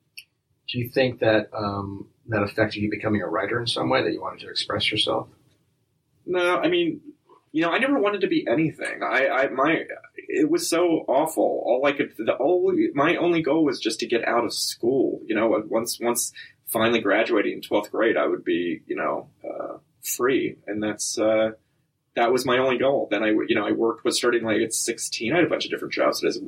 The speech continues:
Speaker 2: worked in a record store, uh, when I was, uh, sixteen through probably twenty.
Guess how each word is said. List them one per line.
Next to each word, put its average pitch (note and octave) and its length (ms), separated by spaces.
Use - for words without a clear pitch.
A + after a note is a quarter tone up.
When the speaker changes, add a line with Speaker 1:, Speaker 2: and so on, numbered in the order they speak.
Speaker 2:
worked G#2 300
in - 80
a - 80
record - 320
store, - 380
uh, - 340
when - 140
I - 80
was, - 280
uh, - 280
sixteen - 920
through - 480
probably - 580
twenty. G2+ 440